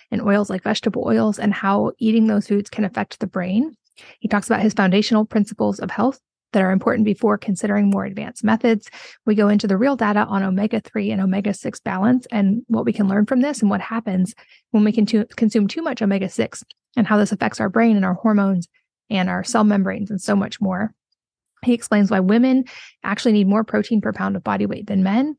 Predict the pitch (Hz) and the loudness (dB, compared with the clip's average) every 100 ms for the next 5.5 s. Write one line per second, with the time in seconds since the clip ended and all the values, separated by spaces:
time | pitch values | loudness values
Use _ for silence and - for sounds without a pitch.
0 | - - - - 190 202 196 190 196 202 | -14 -20 -12 0 2 4 2 2 0 0
1 | 196 208 208 190 - 202 - 208 247 277 | 0 0 -2 -4 -6 -8 -4 0 2 2
2 | 302 285 180 190 190 202 - 233 - - | 2 0 0 0 0 -2 -4 -8 -8 -2
3 | 226 208 214 - 196 190 190 165 175 180 | 0 2 0 -2 0 2 0 -2 -2 0
4 | 196 214 202 214 214 208 208 185 - 196 | 0 2 0 0 0 0 0 -4 -4 -6
5 | 185 - - 302 320 | -6 -8 -6 -6 -6